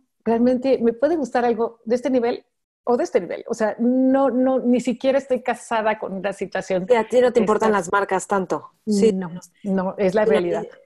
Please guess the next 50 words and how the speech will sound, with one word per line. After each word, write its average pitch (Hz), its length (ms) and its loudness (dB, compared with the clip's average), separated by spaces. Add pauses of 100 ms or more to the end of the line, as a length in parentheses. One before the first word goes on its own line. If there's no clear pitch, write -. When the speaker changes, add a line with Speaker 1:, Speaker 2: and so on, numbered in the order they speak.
(300)
Speaker 2:
más 220 280 2
el 226 120 4
diseño 208 460 2
y 196 40 4
la 185 140 2
comodidad 170 560 2
y 175 40 2
que 180 40 4
Speaker 1:
Exacto. 190 340 0
Speaker 2:
vaya 170 140 -10
con 165 140 -12
tu... 175 160 -2
sí. - 280 0 (100)
Speaker 1:
Y 277 140 4
lo 262 140 6
que 262 80 4
Speaker 2:
Pero 220 120 8
Speaker 1:
lo 233 60 4
voy 233 100 2
a 247 40 2
usar 240 300 0 (200)
y 202 160 0
el 202 100 2
tiempo 233 240 2
que 233 100 0
lo 190 100 0
voy 190 160 0
a 190 60 0
usar. 180 280 -6 (300)
Si - 200 0
voy 233 160 8
a 262 40 4
Speaker 2:
Ujú. 262 80 2
Speaker 1:
necesitar 226 500 0
algo 196 200 2
para 185 180 0
usarlo 185 320 -2
muchas, 254 360 2
muchas 226 300 -4
veces, 233 300 0 (120)
entonces 226 400 2
sí 220 120 -2
le 202 100 2
invierto. 180 360 -2
Sí 233 140 -2
le 220 100 2
invierto 208 260 0
en 202 100 -2
algo 190 220 -2
que, 190 80 -2